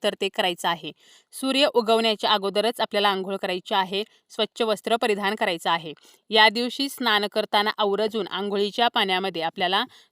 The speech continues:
थोडंसं गंगाजल टाकायचं आहे आणि तीळ जे आहेत तर ते सुद्धा टाकायचे आहेत किंवा आपण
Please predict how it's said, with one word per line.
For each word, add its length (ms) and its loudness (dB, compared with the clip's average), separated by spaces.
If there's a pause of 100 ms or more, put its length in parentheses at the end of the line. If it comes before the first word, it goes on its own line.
(140)
थोडंसं 500 2
गंगाजल 560 2
टाकायचं 420 0
आहे 180 0
आणि 140 -4 (180)
तीळ 180 -2
जे 160 -2
आहेत 220 0 (100)
तर 180 -2
ते 120 0
सुद्धा 220 -4
टाकायचे 480 -4
आहेत 200 -4 (400)
किंवा 260 0
आपण 360 0